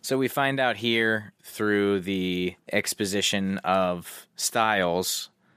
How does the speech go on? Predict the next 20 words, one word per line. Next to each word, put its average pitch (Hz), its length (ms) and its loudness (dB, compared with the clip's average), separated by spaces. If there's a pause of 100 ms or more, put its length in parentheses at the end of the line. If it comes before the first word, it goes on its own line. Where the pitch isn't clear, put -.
(300)
who 98 260 0
e-, 95 240 0
evidently 90 460 -2
works 90 300 -2
for 71 160 -2
Arcane 82 400 -2
Publishing, 80 600 -4 (680)
that 92 420 -2
Sutter's 104 520 0
books - 320 0
make 95 260 -4
people 87 360 -4
disoriented, 110 1040 2
lose 95 220 -2
memory, 95 960 0
and 82 360 -6
have 87 200 -4
severe 85 360 -4
paranoid 85 480 -2
reactions. 73 720 -6